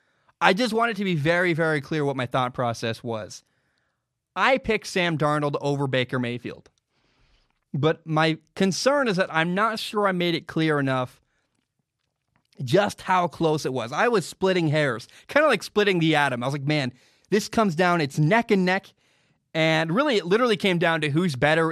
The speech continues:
with the media, who handles the media better. I decided Sam Darnold handles the media better. Uh, you see more negative stories about Baker Mayfield. It kinda allows you to jump to conclusions about stuff off the field and how he handles things.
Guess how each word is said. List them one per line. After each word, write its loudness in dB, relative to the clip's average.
with -2
the -2
media, -2
who -8
handles -2
the -4
media 2
better. 0
I 2
decided -4
Sam 0
Darnold 0
handles -4
the -6
media 2
better. 2
Uh, -2
you -2
see -2
more 2
negative 2
stories -2
about 0
Baker -2
Mayfield. 0
It -2
kinda -2
allows -2
you -2
to -2
jump 0
to -2
conclusions -2
about -2
stuff -4
off -2
the -4
field -4
and -2
how -4
he -8
handles -2
things. -8